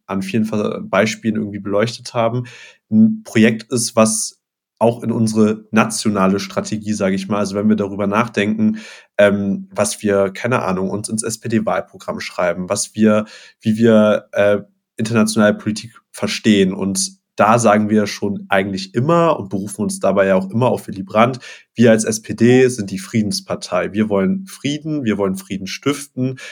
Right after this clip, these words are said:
und wir wollen auch eigentlich in den meisten Fällen weg von der Militarisierung. Und, ähm, ich finde, dass, also diese, dieses Grundsätzliche, diese Aussage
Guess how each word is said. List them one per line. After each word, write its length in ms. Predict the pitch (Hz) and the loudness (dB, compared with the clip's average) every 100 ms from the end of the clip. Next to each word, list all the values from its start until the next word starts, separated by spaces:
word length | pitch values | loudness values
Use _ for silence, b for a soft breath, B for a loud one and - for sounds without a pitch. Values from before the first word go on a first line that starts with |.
| B | B
und 140 | - 101 | -8 0
wir 160 | 110 | 2
wollen 200 | 107 104 | 4 2
auch 140 | 101 - _ _ _ _ _ _ _ - | 0 -6 _ _ _ _ _ _ _ 0
eigentlich 480 | 123 147 135 127 | 2 2 0 -2
in 100 | - | -2
den 100 | 98 | 0
meisten 440 | 95 110 120 117 107 | 2 2 0 -2 -2
Fällen 480 | - 107 107 107 104 | 0 2 2 0 0
weg 160 | 101 | -2
von 180 | - 101 | -2 -2
der 100 | 98 | 0
Militarisierung. 1080 | 98 95 95 95 98 95 98 98 90 90 - - | 0 -2 -4 -4 -2 -2 -2 -2 -4 -6 -14 -6
Und, 380 | 95 92 87 - - - | -6 -4 -4 -6 -6 -2
ähm, 360 | 101 98 98 95 B B | 0 2 -2 -6 B B
ich 140 | - - | -12 -2
finde, 160 | 123 | 0
dass, 480 | 110 113 - - _ _ _ - | 2 2 0 -8 _ _ _ -4
also 180 | 107 | -4
diese, 320 | 98 98 107 110 | -4 0 2 0
dieses 440 | 107 107 104 - | -2 -6 -4 -4
Grundsätzliche, 640 | - 170 113 110 113 - | 0 0 0 -2 -4 -6
diese 320 | 107 127 - - | -6 0 0 2
Aussage 720 | 127 - 101 98 101 135 | 0 0 2 2 2 -2